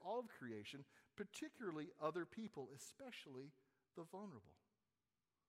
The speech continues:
That's the mandate. What does that mean for you and me today? If we want to render to God what is his, if we want to live our life for him, one of the things that we will,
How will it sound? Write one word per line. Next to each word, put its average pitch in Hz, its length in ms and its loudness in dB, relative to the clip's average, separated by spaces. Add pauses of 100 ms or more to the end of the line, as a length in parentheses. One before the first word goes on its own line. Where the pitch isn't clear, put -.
(920)
That's 175 240 -2
the 175 100 -4
mandate. 160 480 -4 (1600)
What 311 140 -2
does 254 100 -2
that 170 140 4
mean 160 180 -2
for 151 100 -8
you 151 180 -4
and 139 80 0
me 131 120 0
today? 113 400 -2 (1800)
If 131 120 -6
we 208 80 2
want 208 180 8
to 175 40 6
render 143 340 4
to 196 100 2
God 101 360 2 (600)
what 135 160 4
is 165 160 0
his, 113 260 0
if 156 100 -2
we 175 100 0
want 165 240 2
to 160 80 0
live 151 280 4
our 202 80 6
life 156 300 6
for 175 100 0
him, 110 380 -6 (880)
one 175 200 8
of 226 60 4
the 208 60 0
things 151 320 0
that 139 200 -2
we 131 140 -4
will, 131 220 0